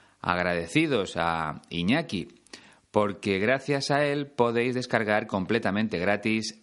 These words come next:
la transcripción completa de cada podcast. Hay mucho trabajo detrás, porque cada programa suele llegar a la media hora de duración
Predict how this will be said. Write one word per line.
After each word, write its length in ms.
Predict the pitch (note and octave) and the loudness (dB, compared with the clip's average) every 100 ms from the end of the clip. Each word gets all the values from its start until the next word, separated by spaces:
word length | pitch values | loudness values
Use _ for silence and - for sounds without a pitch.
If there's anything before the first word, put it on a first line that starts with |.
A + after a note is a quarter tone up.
| - | -4
la 300 | F#2 F#2 F#2 | 0 0 0
transcripción 960 | F#2+ F2+ F2+ - F2+ F2 - C3+ D3+ C#3 | 0 0 -2 -4 -4 -4 0 0 0 -4
completa 800 | F2+ E2+ F#2+ A#2 A#2 A#2+ A#2 - | -4 -2 0 0 2 0 -2 -6
de 300 | F2 E2+ E2 | -6 -4 -2
cada 400 | G#2 G#2 G2+ - | 0 2 0 -2
podcast. 600 | F2+ E2+ - D2+ - - _ _ - _ _ _ _ - | -4 -4 -6 -6 -8 -14 _ _ -20 _ _ _ _ -2
Hay 320 | G#2 A#2+ C#3 | 0 2 0
mucho 380 | C3+ B2 C#3 D#3+ | 0 -2 -2 -2
trabajo 420 | - G2 A2 A#2 | 0 2 2 0
detrás, 460 | F#2+ D#2+ B2 D#3+ - | -4 0 0 0 -2
porque 400 | - F2 - D#2+ | -4 -4 -4 -2
cada 260 | G#2 A2+ A2 | 0 0 0
programa 640 | G2 F#2+ G2+ G#2+ A2 G#2+ - | 0 2 2 0 -2 -6 -10
suele 340 | - G2+ G2 G2 | -6 0 0 0
llegar 580 | F2+ F#2 G2 G2+ - - | 0 2 2 0 -8 -2
a 140 | F2 | 0
la 160 | F2 E2+ | 0 0
media 440 | G2 A#2 G#2 F2+ | 0 0 2 2
hora 180 | G#2+ G#2 | 2 0
de 80 | E2+ | -2
duración 600 | A2 C3 - G#2 A#2 D3+ | -2 -2 0 0 0 -2